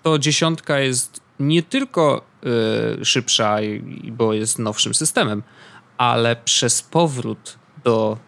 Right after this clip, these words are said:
tego standardowego układu okienkowego, który jest defaultowo włączony, czyli masz pasek start i tak dalej, mi jest łatwiej,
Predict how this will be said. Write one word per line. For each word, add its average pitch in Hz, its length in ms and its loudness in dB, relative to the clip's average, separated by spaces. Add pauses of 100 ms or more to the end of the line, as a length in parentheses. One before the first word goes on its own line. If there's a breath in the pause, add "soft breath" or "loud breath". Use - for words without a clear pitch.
(240)
tego 113 440 -2
standardowego 127 800 2
układu 120 600 0
okienkowego, 117 880 -2
który 117 260 -4
jest 113 240 -2
defaultowo 123 560 0
włączony, 104 640 -2 (500 soft breath)
czyli 120 180 2
masz 110 280 -2
pasek 113 380 -2
start 127 340 0
i 113 60 -6
tak 107 140 -6
dalej, 135 340 0 (680 loud breath)
mi 160 180 4
jest 180 180 4
łatwiej, 110 420 0